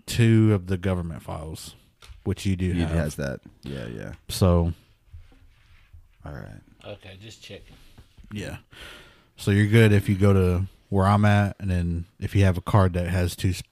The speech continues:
Speaker 1: two move, two, uh, moves, I
Speaker 2: Yeah,
Speaker 1: guess.
Speaker 2: yeah.
Speaker 1: Yeah. All right, so I did that. Grab a taxi. Move one space plus move one creature two spaces.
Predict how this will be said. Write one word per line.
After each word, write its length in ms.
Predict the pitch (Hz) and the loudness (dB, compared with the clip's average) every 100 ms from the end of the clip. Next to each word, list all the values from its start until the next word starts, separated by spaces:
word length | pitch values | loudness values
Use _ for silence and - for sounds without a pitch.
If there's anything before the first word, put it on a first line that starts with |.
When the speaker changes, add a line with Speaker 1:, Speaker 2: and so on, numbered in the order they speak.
| _ - | _ -4
Speaker 1:
two 180 | 113 90 | 0 2
move, 280 | 92 90 - - | 0 -2 -8 -8
two, 400 | 107 101 101 95 | -2 0 2 2
uh, 400 | 90 87 87 85 _ _ _ _ - | 0 0 -2 -4 _ _ _ _ -8
moves, 500 | 90 87 85 92 - 87 | -4 -4 -6 -12 -14 -12
I 60 | |
Speaker 2:
Yeah, 140 | 90 82 | -8 -8
Speaker 1:
guess. 200 | 65 - | -10 -12
Speaker 2:
yeah. 240 | - 67 | -14 -12
Speaker 1:
Yeah. 160 | 82 76 - - 50 - - - - - - - - _ _ _ _ _ - | -10 -12 -14 -20 -20 -20 -20 -20 -20 -20 -20 -20 -20 _ _ _ _ _ -2
All 80 | 98 | -2
right, 160 | 78 | -2
so 120 | - | -8
I 80 | 92 | -2
did 220 | 107 135 | 0 2
that. 500 | 127 127 123 123 - - - - - - - - - - - - _ _ _ _ _ _ _ _ - | 4 4 4 2 -4 -8 -8 -12 -14 -16 -16 -16 -18 -20 -20 -20 _ _ _ _ _ _ _ _ -4
Grab 220 | 101 117 | 0 4
a 60 | 117 | 4
taxi. 580 | 147 156 - 120 113 - _ _ _ _ - - - _ _ _ _ - | 6 4 2 2 2 0 _ _ _ _ -20 -20 -20 _ _ _ _ -4
Move 400 | 95 117 120 107 | 6 8 8 6
one 240 | 110 123 | 4 4
space 680 | - - 107 107 104 - - _ _ - | 2 0 2 4 0 -6 -16 _ _ -6
plus 580 | 113 104 104 - - - | 2 4 2 0 -14 -6
move 400 | 95 95 98 92 | 0 2 2 0
one 300 | 90 95 98 | 0 0 0
creature 460 | - 101 92 92 85 | -2 -4 -4 -4 -6
two 180 | - 92 | -6 -8
spaces. 760 | - - - - - - | -10 -16 -16 -18 -18 -18